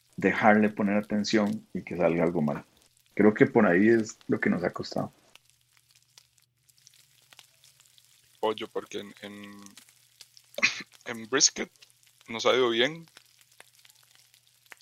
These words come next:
Speaker 2: En la última competencia tuvimos un segundo lugar de brisket. O la penúltima fue.
Speaker 1: No recuerdo, man.
Speaker 2: No recuerdo.
Speaker 1: La penúltima.
Speaker 2: Eh,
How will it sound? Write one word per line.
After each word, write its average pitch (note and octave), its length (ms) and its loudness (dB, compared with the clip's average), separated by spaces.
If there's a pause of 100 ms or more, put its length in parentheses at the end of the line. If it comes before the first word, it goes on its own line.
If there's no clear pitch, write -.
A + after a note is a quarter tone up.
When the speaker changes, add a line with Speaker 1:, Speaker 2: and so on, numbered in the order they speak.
(360)
Speaker 2:
En G#2+ 180 -12
la G#2 60 -6
última A#2+ 280 -4
competencia C#3+ 480 -6
tuvimos A2 260 -12
un B2 100 -12
segundo A2+ 260 -10
lugar A2 240 -2
de - 100 -16
brisket. - 340 -8 (1080)
O A2+ 60 -8
la A2 80 -8
penúltima A#2 520 -14
fue. A2 200 -10 (1600)
Speaker 1:
No E2 100 -10
recuerdo, E2+ 440 -4
man. D#2+ 220 -2 (160)
Speaker 2:
No G2+ 80 -20
recuerdo. G#2 360 -10 (960)
Speaker 1:
La G2 120 2
penúltima. G2+ 500 6
Speaker 2:
Eh, - 80 -16